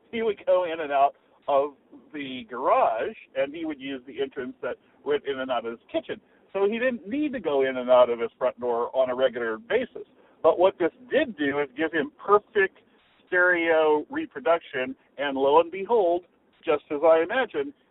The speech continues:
he had mounted right in the middle, or not mounted, but placed right in the middle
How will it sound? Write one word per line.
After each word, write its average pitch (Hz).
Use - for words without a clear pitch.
he 151
had 143
mounted 185
right 143
in 151
the 131
middle, 165
or 156
not 120
mounted, 117
but 127
placed 185
right 160
in 190
the 170
middle 175